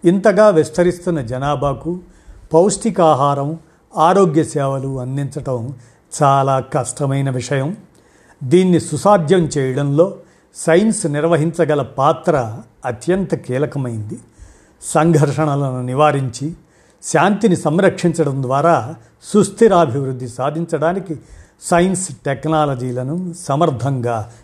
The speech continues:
వినియోగించుకోవాలి. కొత్త పరిశ్రమలు స్థాపించి ఉపాధి అవకాశాలను విస్తరించడానికి అధునాతన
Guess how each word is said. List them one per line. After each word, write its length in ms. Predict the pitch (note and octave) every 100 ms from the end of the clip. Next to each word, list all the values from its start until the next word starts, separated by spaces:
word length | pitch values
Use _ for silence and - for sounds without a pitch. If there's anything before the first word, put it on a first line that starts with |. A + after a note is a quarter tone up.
| -
వినియోగించుకోవాలి. 1200 | A2 A#2 C3 C#3 B2+ C3 A2+ - D3+ D3+ D3+ E3+ E3+ _ _ _ _ _ _ _ _ _
కొత్త 260 | F#3 F#3+ A#3
పరిశ్రమలు 580 | F#3+ D#3+ - D#3+ C#3+
స్థాపించి 720 | A#2 - C3+ C3 C#3+ - F3 F3+ _ _ _ -
ఉపాధి 460 | C#3+ D3+ G3+ E3 C#3+
అవకాశాలను 720 | C3+ E3+ F3 C#3+ C#3+ C3 B2
విస్తరించడానికి 960 | A#2+ - E3+ C3+ A#2+ B2+ D3 F3 D3+ A#2 - _ _ -
అధునాతన 800 | D3+ B2+ E3+ D#3+ D3 C#3 C#3 D#3